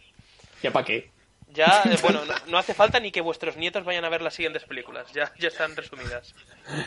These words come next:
Speaker 1: Exacto. Entonces, la semana que viene, como ya hemos dicho, vamos a hacer un especial del E tres, resumiendo así lo que hemos visto, impresiones, eh, downgrades y demás.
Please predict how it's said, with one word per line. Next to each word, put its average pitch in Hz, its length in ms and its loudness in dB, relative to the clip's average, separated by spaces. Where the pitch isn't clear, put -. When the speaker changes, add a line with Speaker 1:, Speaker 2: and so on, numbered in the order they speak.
Speaker 1:
Exacto. - 540 -4
Entonces, 131 1300 2
la 113 140 -2
semana 127 320 -2
que 131 100 0
viene, 139 240 2
como 110 200 -4
ya 107 120 -2
hemos 104 200 -8
dicho, 165 340 0
vamos 110 340 -4
a 120 40 0
hacer 113 160 -6
un 110 80 -10
especial 107 400 -4
del 107 120 0
E 107 60 0
tres, 135 340 -4
resumiendo 113 760 -8
así 117 260 -2
lo 110 120 -2
que 104 80 -6
hemos 107 160 -6
visto, 123 260 -2
impresiones, 127 800 -2
eh, 117 680 0
downgrades 131 580 2
y 127 40 2
demás. 127 380 0